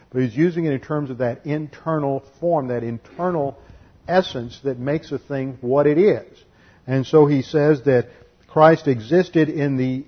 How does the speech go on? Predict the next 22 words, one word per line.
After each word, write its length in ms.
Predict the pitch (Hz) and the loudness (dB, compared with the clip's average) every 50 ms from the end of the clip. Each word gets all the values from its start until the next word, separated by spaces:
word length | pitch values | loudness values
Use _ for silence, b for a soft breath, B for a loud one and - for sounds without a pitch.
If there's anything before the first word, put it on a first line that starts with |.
| _ _ _ | _ _ _
form 280 | - 190 214 226 208 165 | 2 4 6 6 6 4
of 120 | 135 120 | 0 0
God. 200 | 135 131 131 127 | 2 2 2 2
He 100 | 139 135 | 0 -2
means 320 | 127 131 143 151 151 127 | -2 -2 -2 -2 -4 -4
the 80 | 120 127 | -4 -6
very 340 | 113 120 147 151 147 143 147 - - | -2 2 4 4 4 4 2 -2 -6
essence 680 | 160 170 180 170 - - 135 131 139 - - - - _ - | -4 -2 -2 -2 -4 -8 -10 -10 -10 -12 -18 -20 -20 _ -10
of 200 | 143 135 135 127 | -10 -10 -4 0
God. 380 | 147 175 190 170 139 110 104 107 | 2 2 4 4 4 2 0 -2
What 140 | 139 135 | -4 -6
makes 260 | 135 135 139 127 104 123 | -4 -4 -4 -6 -6 -4
God 420 | 123 147 151 143 131 127 113 113 | -2 2 2 4 2 2 0 -2
God 340 | 139 165 180 170 160 131 135 | -2 0 0 2 0 0 0
is 100 | 147 139 - | -2 -4 -4
what 360 | - 127 139 147 - _ _ - | -4 -6 -6 -6 -8 _ _ -10
Jesus 440 | - 135 147 151 139 139 131 - | -4 -2 -2 -2 -2 -4 -6 -6
existed 580 | 139 123 110 104 113 185 214 208 - - 135 117 | -6 -6 -6 -2 0 0 0 0 0 -2 -2 0
in 300 | 120 117 120 127 143 151 B B B B B _ | 2 2 2 2 0 -2 B B B B B _
from 140 | 156 143 | -2 0
all 220 | 139 139 143 143 143 | 2 4 4 4 4
eternity. 560 | 143 139 - 190 196 190 160 117 110 101 98 | 2 0 -2 -2 -2 0 -2 -2 -4 -6 -10